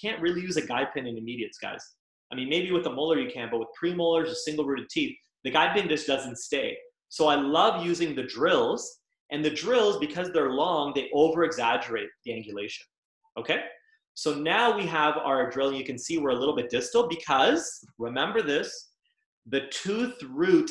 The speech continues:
is not always in the position that your implant should be in. So teeth roots sometimes are, like, a bit too distal. You can see the root is a bit distal. We want our implant maybe coming a little bit more mesial. So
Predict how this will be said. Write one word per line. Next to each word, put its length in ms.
is 200
not 400
always 480
in 140
the 180
position 640
that 180
your 200
implant 420
should 220
be 140
in. 100
So 200
teeth 360
roots 260
sometimes 460
are, 120
like, 160
a 60
bit 200
too 140
distal. 420
You 80
can 120
see 160
the 140
root 280
is 80
a 60
bit 220
distal. 480
We 100
want 160
our 60
implant 360
maybe 200
coming 260
a 40
little 180
bit 180
more 160
mesial. 380
So 220